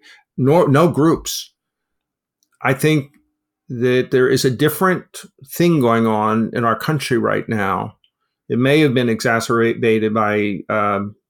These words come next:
covid. Certainly, New York is not the same city it was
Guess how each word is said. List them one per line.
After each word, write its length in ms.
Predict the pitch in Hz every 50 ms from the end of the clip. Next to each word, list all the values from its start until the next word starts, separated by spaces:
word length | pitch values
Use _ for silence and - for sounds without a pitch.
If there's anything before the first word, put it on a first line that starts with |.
| _ _
covid. 400 | - 151 147 147 127 101 113 117 - _ _ _ _ _ _ _ _ _ _ _ _
Certainly, 400 | - - 139 139 131 127 127 123
New 160 | 120 117 120
York 460 | 120 120 123 127 139 143 135 - -
is 160 | 123 107 - 127
not 240 | 127 123 123 120
the 80 | - 110
same 580 | - - - 127 120 117 117 113 113 113 113 110
city 320 | - - - 127 120 117
it 120 | 110 107
was 600 | 107 110 110 107 104 104 104 - - - - -